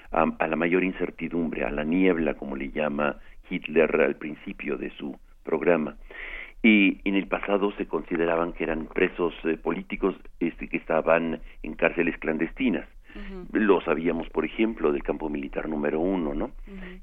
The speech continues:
Speaker 1: Este, ahí se encontraban, y por más que no se reconocían jurídicamente que estaban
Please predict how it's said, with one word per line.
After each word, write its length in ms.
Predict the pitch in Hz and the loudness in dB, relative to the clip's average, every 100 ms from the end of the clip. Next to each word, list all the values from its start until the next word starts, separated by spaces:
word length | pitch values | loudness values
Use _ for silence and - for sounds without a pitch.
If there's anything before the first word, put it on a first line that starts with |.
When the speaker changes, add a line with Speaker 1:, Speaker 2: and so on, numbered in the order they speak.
| - | 0
Speaker 1:
Este, 460 | 110 92 - 90 82 | 2 2 0 0 2
ahí 300 | 82 85 82 | 2 0 -2
se 100 | 87 | 0
encontraban, 800 | 78 78 78 87 90 90 92 90 - - - - | 0 0 -2 4 6 8 6 2 -8 -12 -12 -4
y 100 | 214 | -4
por 200 | - 82 | -2 -2
más 260 | 87 92 - | 2 2 2
que 120 | 92 | -2
no 160 | 92 98 | 0 0
se 80 | 113 | 0
reconocían 600 | 104 - 87 80 92 87 | 0 0 0 0 0 0
jurídicamente 920 | - 85 82 82 82 85 90 90 90 | -2 -4 -4 0 0 2 -2 -2 -4
que 120 | - | -4
estaban 560 | - - 82 85 85 | -6 0 4 4 2